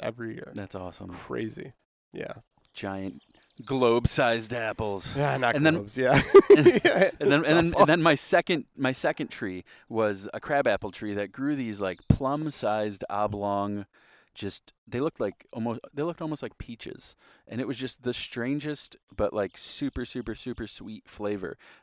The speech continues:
Speaker 2: And I got a ton last year, and I was going to cider them, but I let it go too long, and I apple cider vinegared them. And
Speaker 1: Which is also
Speaker 2: <laughs> which is
Speaker 1: great,
Speaker 2: also
Speaker 1: right?
Speaker 2: very
Speaker 1: Yeah.
Speaker 2: good, yeah. But,
Speaker 1: Yeah.
Speaker 2: but then they,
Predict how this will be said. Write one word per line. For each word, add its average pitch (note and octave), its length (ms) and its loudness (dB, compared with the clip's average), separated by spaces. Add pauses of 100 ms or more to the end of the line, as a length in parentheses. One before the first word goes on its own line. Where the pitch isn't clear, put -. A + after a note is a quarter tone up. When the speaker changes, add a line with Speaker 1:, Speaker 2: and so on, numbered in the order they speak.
(100)
Speaker 2:
And G2 440 -6 (220)
I G#2+ 100 -14
got B2 160 -2
a A2+ 60 -8
ton A#2 300 -6
last G#2 340 -4
year, G#2 300 -2 (260)
and G2+ 140 -12
I G2 80 -6
was F#2+ 140 -8
going A#2 300 -4
to A2 100 -12
cider G#2 420 -2
them, F#2+ 260 -4
but G2 140 -8
I F#2 60 -6
let G2+ 300 -6
it G#2 120 -10
go F#2+ 180 -4
too G2 220 -10
long, F#2 380 -8 (180)
and G2+ 120 -12
I F#2 180 -8 (200)
apple G2 260 -6
cider G2 240 -6
vinegared F#2 460 -8
them. F#2 260 -8 (420)
And G#2 260 -2
Speaker 1:
Which D3 140 4
is C3 120 -2
also A#2+ 280 0
Speaker 2:
<laughs> C3 120 0
which C#3+ 160 4
is B2+ 60 0
Speaker 1:
great, - 100 10
Speaker 2:
also C3+ 200 8
Speaker 1:
right? E3+ 60 6
Speaker 2:
very D3+ 160 6
Speaker 1:
Yeah. D#3 80 8 (140)
Speaker 2:
good, A2+ 60 -2
yeah. C3 160 4 (260)
But, A#2+ 100 -2
Speaker 1:
Yeah. D#3+ 260 6
Speaker 2:
but D#3 180 4 (360)
then E3 340 0
they, F3+ 160 2